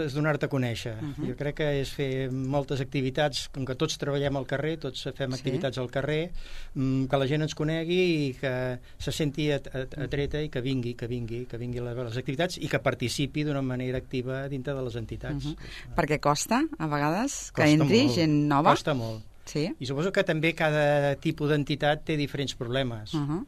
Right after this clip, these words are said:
Speaker 1: Mm, entitats que potser ens falta, pensant ara en sardanes, gent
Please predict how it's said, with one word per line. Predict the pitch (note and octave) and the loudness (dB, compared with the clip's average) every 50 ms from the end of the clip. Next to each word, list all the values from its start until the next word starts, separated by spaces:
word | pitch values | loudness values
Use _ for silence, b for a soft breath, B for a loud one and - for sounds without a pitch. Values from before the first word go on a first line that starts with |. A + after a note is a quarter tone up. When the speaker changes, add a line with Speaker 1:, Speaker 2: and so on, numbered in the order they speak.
| - - | -10 -12
Speaker 1:
Mm, | - A#2+ A#2 A#2 A#2 A#2+ A#2 A#2 - b b b b b b - - B2+ | -10 -10 -8 -8 -8 -8 -8 -10 -10 b b b b b b -14 -12 -8
entitats | B2 B2 A#2 A#2+ B2 A#2 C3+ C3 C3 C3 - | -8 -6 -6 -4 -2 0 2 2 2 0 -2
que | - C#3+ C3 | -2 -2 -2
potser | - B2+ - - C3+ B2 A#2 | -2 -4 -2 -2 -2 -2 -2
ens | C3+ B2+ C3 B2 C3+ B2+ B2+ B2 - | -4 -4 -4 -6 -4 -4 -6 -6 0
falta, | - D3 C#3 C#3 B2+ - C3 B2 A#2 A2+ - - | 2 2 2 2 0 -2 -4 -4 -4 -6 -8 -10
pensant | - A#2 - - C#3 B2 | -10 -8 -4 -2 -2 0
ara | B2+ B2 A#2+ | 0 0 0
en | B2+ A#2 | 0 0
sardanes, | - C#3 A#2+ A#2 C3+ C3+ C3 B2+ A#2 G#2+ | 0 0 0 2 2 2 2 0 0 -2
gent | B2+ B2+ | -2 -2